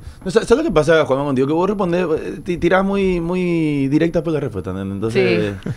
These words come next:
Speaker 2: eh,
Speaker 1: Me,
Speaker 2: se,
Speaker 1: me
Speaker 2: se
Speaker 1: sigue
Speaker 2: queda.
Speaker 1: reclamando Víctor que estamos muy bonitos, ¿eh?
Speaker 2: <laughs> Ah, te sigue reclamando, bueno.
Speaker 1: Sí, no, no sé qué quiere que le diga, ¿eh?
Speaker 2: Bueno, y hab-, hablando un poquito de lo que es
Speaker 1: <laughs>
Speaker 2: trabajo también, Juanma, porque insisto, ¿verdad? Eh, otra cosa también que preocupa mucho es el poco debate confrontativo, ¿verdad?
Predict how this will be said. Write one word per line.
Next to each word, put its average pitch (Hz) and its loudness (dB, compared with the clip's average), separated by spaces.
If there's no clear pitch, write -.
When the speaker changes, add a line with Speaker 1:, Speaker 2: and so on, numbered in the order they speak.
Speaker 2:
eh, 127 0
Speaker 1:
Me, 147 0
Speaker 2:
se, - -4
Speaker 1:
me 165 0
Speaker 2:
se 131 0
Speaker 1:
sigue 180 2
Speaker 2:
queda. 196 2
Speaker 1:
reclamando 180 0
Víctor 143 0
que 160 -2
estamos 143 -2
muy 135 0
bonitos, 160 2
¿eh? 107 -4
Speaker 2:
<laughs> - -6
Ah, 135 2
te 127 2
sigue 147 4
reclamando, 135 4
bueno. 135 2
Speaker 1:
Sí, 131 -6
no, 139 -2
no 131 0
sé 156 2
qué 185 4
quiere 190 6
que 196 4
le 196 6
diga, 135 6
¿eh? 151 -4
Speaker 2:
Bueno, 196 2
y - 6
hab-, 196 4
hablando 208 4
un - 2
poquito 202 4
de 220 6
lo 190 8
que 160 4
es 165 2
Speaker 1:
<laughs> - -
Speaker 2:
trabajo 156 4
también, 127 0
Juanma, 120 0
porque 151 2
insisto, 143 2
¿verdad? 123 2
Eh, - -12
otra 160 0
cosa 156 0
también 139 0
que 131 0
preocupa 123 0
mucho 107 0
es 110 -2
el 110 0
poco 107 0
debate 92 -2
confrontativo, 98 -4
¿verdad? 87 -4